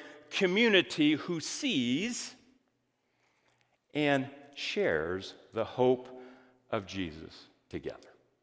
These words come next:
That's who we are. That's who are, we are aspiring to be. And we've talked about really four areas that you can see in that, all right? First of all, we want everyone growing.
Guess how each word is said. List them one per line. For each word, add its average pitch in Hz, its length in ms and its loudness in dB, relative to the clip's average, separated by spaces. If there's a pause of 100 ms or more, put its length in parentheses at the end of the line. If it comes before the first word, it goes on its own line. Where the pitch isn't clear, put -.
(440)
That's 185 160 10
who 240 100 8
we 220 120 12
are. 120 160 12
That's 160 200 8
who 220 120 4
are, 190 100 10
we 180 220 6
are 165 200 10
aspiring 160 680 6 (440)
to 185 120 4
be. 202 220 8
And 175 120 8
we've 160 200 6
talked 185 360 8
about 165 400 10
really 165 320 8 (340)
four 190 520 8
areas 151 840 8 (400)
that 131 240 8 (560)
you 147 160 0
can 123 200 -4
see 92 540 -4 (180)
in 107 200 -2
that, 76 200 -4
all 82 60 -2
right? 143 180 4
First 190 300 8
of 156 80 8
all, 156 160 12
we 156 160 6
want 151 240 4 (100)
everyone 151 840 6 (720)
growing. 92 440 2